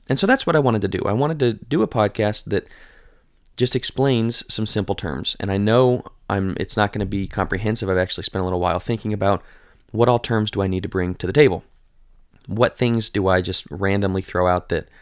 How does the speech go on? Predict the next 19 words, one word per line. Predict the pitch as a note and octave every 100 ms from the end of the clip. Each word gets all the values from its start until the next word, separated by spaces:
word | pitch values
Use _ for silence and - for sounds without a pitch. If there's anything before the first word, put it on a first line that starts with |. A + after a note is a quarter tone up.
| - - - _
maybe | B2+ F3
doesn't | F3 C3+
make | G#2+ G#2
as | G2
much | F#2+ -
sense? | - B1 -
And |
one | C3+ G#3
that |
Matt | D#3 C#3+
suggested, | - A2 G2+ - G2
I'm | G#2+
actually | A2 A#2+
gonna | G#2
start | F#2 - F#2
with. | - -
We're | -
gonna | A2
go | G2+ G2+ G2